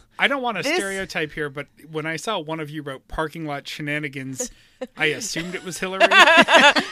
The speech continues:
Speaker 3: Hey! Hey! No, I'm kidding. You might not be incorrect, but fine.
Speaker 2: Well, so, uh, most people know, 'cause I talk about it enough, I mentioned it enough, that I did work retail for a long time,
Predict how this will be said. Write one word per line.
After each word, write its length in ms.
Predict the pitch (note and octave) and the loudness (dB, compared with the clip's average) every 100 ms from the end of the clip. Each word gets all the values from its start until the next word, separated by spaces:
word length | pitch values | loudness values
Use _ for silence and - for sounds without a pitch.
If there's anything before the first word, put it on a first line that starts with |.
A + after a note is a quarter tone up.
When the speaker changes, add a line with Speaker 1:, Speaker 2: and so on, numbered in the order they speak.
| - - | 4 10
Speaker 3:
Hey! 560 | G#4 E4+ C#4 A3+ G3 F3+ D4+ _ | 12 12 12 10 6 -2 -8 _
Hey! 420 | B3 G3+ D#3+ - _ - - G4 | 2 2 2 -4 _ -20 -2 -2
No, 120 | C#4+ | -2
I'm 60 | |
kidding. 280 | - D4 A3 - _ _ - - - | -6 -6 -6 -10 _ _ -20 -18 -12
You 120 | G#3 | 2
might 200 | G3 E3+ | 2 4
not 140 | D3 | 0
be 240 | C#3 D3 D#3 - | -4 -12 -14 -20
incorrect, 460 | D#3+ D3+ A2+ _ | -20 -18 -20 _
but 180 | - C#3+ _ | -14 -14 _
fine. 240 | _ A2+ D3+ C4 | _ -12 -12 -8
Speaker 2:
Well, 500 | G#4 G4+ G4 G4+ - C4+ B3 _ - | -4 -2 -2 -6 -12 -14 -14 _ -14
so, 680 | - E4 D4+ D4 D4 C#4 _ _ _ | -6 0 2 2 0 -4 _ _ _
uh, 180 | B3 B3 | -6 -4
most 300 | A#3+ C#4 D4 | -2 -4 -4
people 220 | D#4 D4+ | -10 -8
know, 280 | B3 G#3 A#3+ | -4 -2 -4
'cause 200 | - F#3 | -6 -12
I 40 | |
talk 240 | F3 D3+ D#3+ | -8 -8 -6
about 260 | E3+ F3+ | -4 -4
it 100 | G#3 | -2
enough, 320 | A#3+ E3 C3+ - | -6 -4 -6 -6
I 40 | |
mentioned 420 | D#3 D3+ - G3+ | -10 -10 -10 -10
it 40 | A#3 | -10
enough, 280 | B3+ C3 - | -6 -6 -8
that 120 | - D#3 | -6 -6
I 100 | D#3 | -6
did 400 | - C3 D3+ D3+ | -10 -8 -8 -8
work 340 | D3 D3 F3 | -8 -8 -8
retail 400 | D#3 D#3+ D3+ D3 | -8 -8 -6 -8
for 140 | - C3+ | -8 -12
a 60 | |
long 840 | D3 A2+ C#3 E3+ F#3+ F#3+ F3 E3+ F3 | -12 -6 0 2 2 2 2 -2 -6
time, 420 | F#3+ D3+ D3 | -8 -10 -10